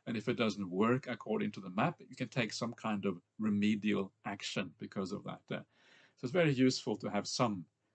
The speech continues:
map in your mind of what is supposed to or ideally happens, uh, as the meditation on the breath, uh,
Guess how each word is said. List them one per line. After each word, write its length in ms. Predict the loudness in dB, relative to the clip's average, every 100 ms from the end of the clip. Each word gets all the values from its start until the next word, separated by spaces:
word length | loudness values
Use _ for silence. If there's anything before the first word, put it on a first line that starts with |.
| _ _ -4
map 320 | 4 4 4 -10 -8
in 160 | -2
your 120 | 2 4
mind 420 | 4 2 0 -6
of 80 | -4
what 180 | -4 -4 -10
is 120 | -8
supposed 580 | -8 0 2 4 2 0
to 220 | 2 2 0 _ _ -4
or 140 | -4 0
ideally 760 | -2 0 4 6 6 4 2 2
happens, 580 | 0 0 -8 -10 -8 -8
uh, 80 | -6 -2
as 300 | 0 0 -4
the 80 | -6
meditation 760 | -4 -4 -4 -6 -6 -8 -10 -14 _ _ _ _ _
on 140 | 0 0
the 80 |
breath, 400 | 2 0 0 -4
uh, 60 | -6